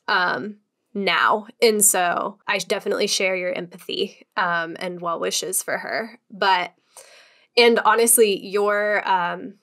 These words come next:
self-advocacy in the form of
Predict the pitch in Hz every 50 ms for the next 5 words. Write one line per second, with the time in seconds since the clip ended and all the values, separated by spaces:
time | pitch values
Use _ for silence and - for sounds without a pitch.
0 | _ _ _ - - - - - - 226 202 208 208 - - - 202 180 185 180
1 | 196 214 - 254 247 247 - 269 269 269 254 233 220 208 202 - 190 185 185 190
2 | 190 190 185 - - 202 190 180 180 180 180 185 185 180 -